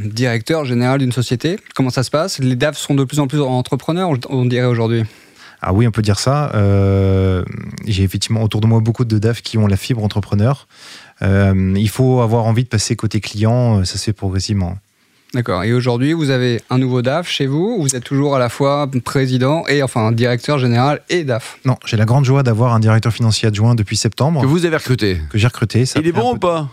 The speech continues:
Speaker 2: Oui, il est bon. Ça,
Speaker 3: Bon.
Speaker 2: j'ai mis du temps à le trouver,
Speaker 3: Vous le
Speaker 2: mais
Speaker 3: gardez,
Speaker 2: je suis
Speaker 3: alors ?
Speaker 2: content, oui.
Speaker 3: Bon.
Speaker 1: Donc il n'a rien à vous cacher. Et aujourd'hui, donc, vous, vous, vous êtes sur des process de bons de commande, de gestion des clients. Comment ça se passe aujourd'hui sur la remontée des informations dans votre C R M ?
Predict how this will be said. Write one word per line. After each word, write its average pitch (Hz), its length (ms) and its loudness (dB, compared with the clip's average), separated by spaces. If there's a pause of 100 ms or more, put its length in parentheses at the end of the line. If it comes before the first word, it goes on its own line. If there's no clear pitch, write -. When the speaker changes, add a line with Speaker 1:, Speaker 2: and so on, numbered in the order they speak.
(140)
Speaker 2:
Oui, 120 120 4
il 117 60 2
est 110 40 2
bon. 98 220 0
Ça, - 140 -2
Speaker 3:
Bon. 110 60 0
Speaker 2:
j'ai 120 140 0
mis 127 160 4
du 120 100 0
temps 135 80 0
à 131 40 4
le 127 40 2
trouver, 120 280 0
Speaker 3:
Vous 147 80 0
le 156 60 -2
Speaker 2:
mais - 40 -2
Speaker 3:
gardez, 180 220 0
Speaker 2:
je 156 40 0
suis 131 40 0
Speaker 3:
alors ? 104 200 -2
Speaker 2:
content, 90 240 -12
oui. 101 320 2
Speaker 3:
Bon. 107 140 -2 (400)
Speaker 1:
Donc 123 160 -4
il 127 60 2
n'a 120 100 2
rien 135 180 2
à 139 80 2
vous 131 120 -2
cacher. 147 440 -2 (400)
Et 147 60 2
aujourd'hui, 170 400 0
donc, 143 240 0
vous, 147 100 2
vous, 131 100 2 (100)
vous 131 440 0
êtes 139 80 0
sur 135 140 -4
des 131 100 2
process 151 500 0
de 135 120 0
bons 135 140 2
de 131 40 0
commande, 143 560 0
de 127 120 0
gestion 127 360 -2
des 135 220 0
clients. 151 340 -2
Comment 131 220 -2
ça 131 120 -2
se - 80 -8
passe 147 300 -2
aujourd'hui 123 380 -2
sur 131 120 -4
la 120 60 0
remontée 117 300 -2
des 123 80 -2
informations 120 600 -2
dans 123 200 -2
votre 113 220 -2
C 120 120 -2
R 117 100 0
M ? 135 280 -2